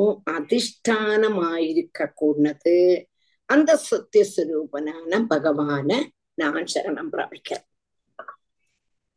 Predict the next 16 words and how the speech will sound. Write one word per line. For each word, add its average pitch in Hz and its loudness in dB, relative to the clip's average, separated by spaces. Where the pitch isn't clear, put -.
இந்த 208 0
தேகத்துக்கு 233 8
அதிஷ்டானம் 262 0
என்னது? 254 2
ஆத்மா. 254 -4
அப்போ 269 2
அந்த 277 2
ஆத்மஸ்வரூபத்தை 240 -2
நான் 262 -4
சரணம் 214 -2
பிராபிக்கிறேன். 165 -4
தேக 294 6
ரூபமான 247 0
சக்கரத்தை - -4
இங்க 220 2
விசேஷிப்பிக்கிறான்னா, 170 0